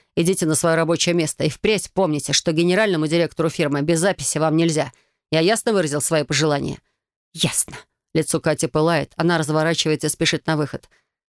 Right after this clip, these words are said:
Границы она пришла расставлять, умная какая. Цежу ей вслед. Она явно слышит, но не отвечает, вылетает за дверь. Я же остаюсь на месте, чувствую огромный дискомфорт.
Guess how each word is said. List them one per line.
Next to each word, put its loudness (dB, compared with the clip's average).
Границы 2
она 0
пришла 0
расставлять, -2
умная 2
какая. -2
Цежу 2
ей 2
вслед. -4
Она 2
явно 2
слышит, -2
но 0
не 2
отвечает, 0
вылетает 0
за 2
дверь. -2
Я 2
же 0
остаюсь 0
на 0
месте, 0
чувствую 0
огромный 2
дискомфорт. -2